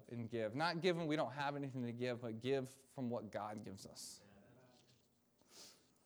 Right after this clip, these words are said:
So just i-, if, if you're not prioritizing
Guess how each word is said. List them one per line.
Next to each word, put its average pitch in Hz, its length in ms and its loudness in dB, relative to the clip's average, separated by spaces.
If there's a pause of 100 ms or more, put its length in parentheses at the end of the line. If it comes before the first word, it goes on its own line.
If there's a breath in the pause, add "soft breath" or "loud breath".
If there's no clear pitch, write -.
(720 soft breath)
So 151 360 8
just 160 280 0
i-, 160 200 6
if, 156 300 0
if 156 180 -2
you're 160 100 0
not 170 460 4
prioritizing 135 720 4